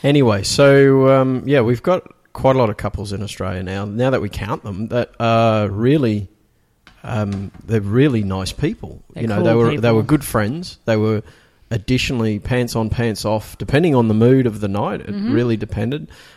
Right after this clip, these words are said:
Speaker 1: Um, and they set the bar extraordinarily high. And that makes it really unfortunate for the people.
Speaker 2: Thanks, guys. You kind of screwed us over. I mean, you
Speaker 1: Yeah.
Speaker 2: screwed us, but you've also
Speaker 1: You
Speaker 2: screwed us over.
Speaker 1: yeah. That's, um, kind of, kind of made it difficult for the people here in Singapore because,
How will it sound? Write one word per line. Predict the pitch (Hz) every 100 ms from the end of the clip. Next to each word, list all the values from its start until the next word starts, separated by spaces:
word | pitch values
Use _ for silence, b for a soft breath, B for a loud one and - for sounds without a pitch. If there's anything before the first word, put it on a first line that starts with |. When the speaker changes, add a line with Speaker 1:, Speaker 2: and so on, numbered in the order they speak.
| B
Speaker 1:
Um, | - 120 117 117 113 107 _ _ -
and | 117 113 110 110 107 104 - _ _ _ _ _ _ _ -
they | 113 123
set | 170 - 151
the | 107
bar | 95 104 107
extraordinarily | 87 - - 107 110 104 95 101 107 143 113 98
high. | 104 110 - 120 - b b b
And | - 120
that | 170
makes | 190 170
it | -
really | 107 104
unfortunate | 92 90 - 147 - - -
for | -
the | 78
people. | 107 98 90
Speaker 2:
Thanks, | 277 285
guys. | - 220 220 196
You |
kind | 190 196
of | 190
screwed | - 180 180
us | 180
over. | 151 139
I | 135
mean, | 165 -
you |
Speaker 1:
Yeah. | -
Speaker 2:
screwed | 110 196 190
us, | 226 - -
but | -
you've | 165 160
also | 156 151
Speaker 1:
You | 143
Speaker 2:
screwed | - 123
us | 104 113
over. | 104 101
Speaker 1:
yeah. | 101 104 98 B B B B B B -
That's, | 135 - 160
um, | 139 120 110
kind | - 113
of, | 104 - -
kind | 113
of | 101
made | 104
it | 98
difficult | 107 - - 92
for | 107
the | 95
people | 104 92 95
here | 95 95
in | 95
Singapore | - 185 131 87
because, | 87 - 110 101 -